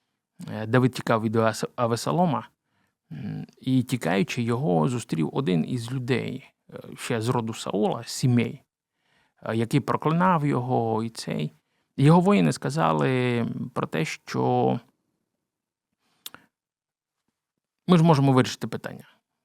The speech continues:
На раз, два, три його не буде. А Давид сказав: "Не потрібно". Але коли Давид помирав, він сказав своєму сину Соломону:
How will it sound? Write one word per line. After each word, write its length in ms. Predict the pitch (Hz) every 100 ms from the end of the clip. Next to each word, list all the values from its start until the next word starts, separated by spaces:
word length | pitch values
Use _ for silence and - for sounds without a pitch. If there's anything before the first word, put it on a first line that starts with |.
| _ _ -
На 520 | 127 123 117 110 113 - _ _ _ _
раз, 200 | - 127
два, 160 | 113 120
три 220 | 143 147
його 200 | 120 107
не 100 | 110
буде. 340 | 104 - - - _ -
А 100 | 131
Давид 160 | 196
сказав: 260 | - 165 143
"Не 100 | 139
потрібно". 380 | - - - - _ _ _ _ _ _ _ - - _
Але 200 | 117 113
коли 200 | - 208
Давид 340 | 143 143 -
помирав, 520 | - 165 185 311 269 - _ -
він 160 | 175
сказав 280 | 170 131 135
своєму 680 | - 131 131 127 117 117 - _ _ _ _ _
сину 220 | - 123
Соломону: 600 | - 139 147 180 - 135